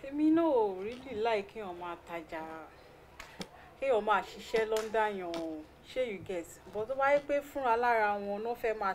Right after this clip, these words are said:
tajà, o get point mi, like kéèyàn lọ máa ṣiṣẹ́ lọ́ndà yàn, but tó bá yẹ pé fúnra lára wọn náà fẹ́ máa tajà, kò sí nǹkan tó bad níbẹ̀. Kí ló dé tó wá ń kí fún wọn?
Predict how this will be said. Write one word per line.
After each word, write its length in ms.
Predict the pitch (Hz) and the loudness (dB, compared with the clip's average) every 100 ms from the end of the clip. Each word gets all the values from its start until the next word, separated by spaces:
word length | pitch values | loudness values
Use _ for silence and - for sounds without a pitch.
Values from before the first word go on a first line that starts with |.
| - | -4
tajà, 340 | 196 180 185 - - - - - - - - - - - | -10 -8 -8 -10 -18 -20 -20 -20 -20 -20 -20 -20 -20 2
o 140 | 240 208 | 2 6
get 220 | 285 254 | 4 4
point 260 | 247 233 - | -2 -4 -6
mi, 160 | 226 | -6
like 280 | 220 277 240 | 0 2 2
kéèyàn 160 | 254 208 | 0 -4
lọ 60 | 185 | -2
máa 140 | 214 202 | -4 -4
ṣiṣẹ́ 340 | - - 233 | -10 -2 0
lọ́ndà 400 | 240 226 226 226 | 0 -4 -2 -2
yàn, 120 | 196 170 | -4 -8
but 120 | 175 | -4
tó 60 | 247 | 2
bá 60 | |
yẹ 60 | 262 262 | 2 0
pé 60 | |
fúnra 280 | 262 277 240 | -8 -6 -2
lára 280 | 240 233 214 | 2 4 2
wọn 320 | 208 202 202 | 0 -4 -6
náà 80 | 220 | -6
fẹ́ 200 | 233 220 | -6 -6
máa 160 | 214 185 - | -4 -8 -8
tajà, 360 | 190 180 175 170 | -14 -10 -10 -8
kò 60 | 233 | -10
sí 120 | 240 | -6
nǹkan 260 | 349 - 208 220 | -6 -4 -8 -6
tó 60 | 226 | -6
bad 200 | 233 214 180 160 | -2 -2 -4 -14
níbẹ̀. 280 | 165 185 160 - - - - - - | -12 -12 -12 -16 -20 -20 -20 -16 -4
Kí 60 | |
ló 80 | 311 | -2
dé 80 | 302 | 2
tó 120 | 277 | 4
wá 160 | 262 262 | 4 4
ń 40 | 262 | -2
kí 60 | 247 | -14
fún 200 | - 240 | -6 -4
wọn? 180 | 196 | -2